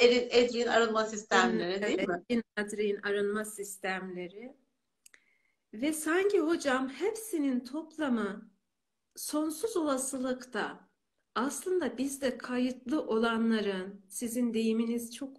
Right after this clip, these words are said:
Speaker 2: o, muhteşem bir nokta atışı, farkına varıyoruz.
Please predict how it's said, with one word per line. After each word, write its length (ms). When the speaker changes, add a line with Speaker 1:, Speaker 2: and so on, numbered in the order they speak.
Speaker 2:
o, 300
muhteşem 680
bir 180
nokta 380
atışı, 520
farkına 560
varıyoruz. 640